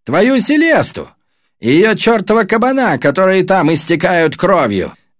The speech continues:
Они попытались задержать меня в лесу!» «Не с места!» — приказал Виктору Адамберг. Он разрядил в нападавшего всю обойму, но тот перебежал к окну, и Адамберг промахнулся.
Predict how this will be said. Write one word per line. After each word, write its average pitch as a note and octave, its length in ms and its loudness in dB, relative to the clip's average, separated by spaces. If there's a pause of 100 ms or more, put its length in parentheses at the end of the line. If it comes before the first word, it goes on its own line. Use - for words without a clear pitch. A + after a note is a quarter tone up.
Они D#3+ 280 0
попытались G3 600 0
задержать G3 760 0
меня D3+ 320 0
в C3+ 60 -2
лесу!» D#3+ 520 0 (840)
«Не E2 180 -10
с - 140 -10
места!» — C#2+ 580 -12 (100)
приказал F2 440 -8
Виктору E2+ 420 -6
Адамберг. D#2+ 560 -8 (640)
Он G#2 220 -2
разрядил G2 520 -2
в F#2+ 100 -4
нападавшего A2 680 -2
всю B2 360 -4
обойму, G2 600 -2 (340)
но A2+ 200 0
тот C3+ 260 -4
перебежал B2+ 520 0
к - 60 -8
окну, A#2 380 -2 (220)
и A2 80 -2
Адамберг G#2 720 -2
промахнулся. F#2+ 760 -4